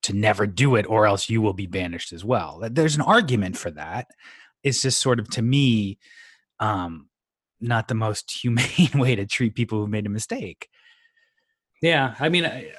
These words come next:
Speaker 2: I don't know if there's a if we are gonna f-, come to an answer right now on the Challenge podcast, but, uh, I would agree that I would think pragmatically you're right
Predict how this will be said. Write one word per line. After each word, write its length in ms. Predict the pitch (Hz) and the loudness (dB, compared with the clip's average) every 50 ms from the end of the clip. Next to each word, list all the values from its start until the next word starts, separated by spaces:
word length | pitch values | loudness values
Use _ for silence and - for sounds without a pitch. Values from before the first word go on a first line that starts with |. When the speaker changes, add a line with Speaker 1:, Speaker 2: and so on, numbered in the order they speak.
| - | -8
Speaker 2:
I 60 | - | -4
don't 140 | 135 147 151 | -2 -2 0
know 120 | 147 139 135 | 0 0 0
if 100 | - - | -2 -2
there's 200 | 135 117 101 107 | -4 -4 -4 -4
a 140 | 107 107 104 _ _ _ _ _ _ _ _ _ - | -8 -8 -10 _ _ _ _ _ _ _ _ _ -10
if 240 | 123 127 117 - - | -8 -8 -8 -8 -8
we 160 | 135 123 120 | -4 -2 0
are 60 | 117 | 0
gonna 140 | 113 117 113 | 0 0 -2
f-, 160 | 107 - - - _ | -2 -4 -8 -14 _
come 260 | - - 147 160 143 131 | -4 0 2 2 2 0
to 140 | - 139 | 0 0
an 80 | 127 120 | 0 2
answer 380 | 127 135 131 123 - - 120 117 | 2 0 0 -2 -2 0 0 2
right 200 | 123 117 101 113 | 2 0 0 2
now 240 | 135 131 123 113 | 2 2 4 2
on 100 | 107 107 | 2 2
the 100 | 110 107 | 0 -2
Challenge 500 | 110 - 151 135 123 123 123 113 104 - | -2 0 0 2 2 2 0 0 -2 -4
podcast, 640 | - 123 110 107 104 - - 95 85 90 - - - - | -2 0 0 0 -2 -4 -8 -10 -8 -10 -14 -8 -4 -2
but, 220 | 139 117 - - _ - - - - - - - - - - _ _ _ _ _ _ _ - - | 0 0 -2 -4 _ -20 -20 -16 -16 -16 -16 -16 -20 -20 -20 _ _ _ _ _ _ _ -6 -2
uh, 540 | 143 143 131 131 135 127 123 127 123 127 139 - - _ | 0 0 2 2 2 2 0 0 -2 -4 -6 -10 -8 _
I 120 | - 170 202 | -2 0 0
would 160 | 226 254 247 | 2 2 2
agree 460 | 226 170 147 156 156 156 151 143 147 | 2 2 2 4 4 6 6 6 6
that 220 | 143 135 131 135 - - - 139 - | 4 4 2 0 -2 -6 -12 -10 -4
I 120 | - 135 151 | 0 0 2
would 160 | 156 143 139 | 2 0 0
think 340 | - 156 147 135 127 - - _ | 0 0 0 0 -2 -8 -12 _
pragmatically 920 | - - 143 135 127 123 127 127 123 131 127 123 131 - - 113 104 98 | -4 -2 -2 -2 0 0 0 2 2 2 2 0 -2 -4 -4 -6 -6 -4
you're 220 | 101 101 95 98 98 | -4 -4 -6 -6 -6
right 460 | 95 120 123 107 92 87 87 87 - | -4 -4 -4 -4 -4 -6 -8 -10 -12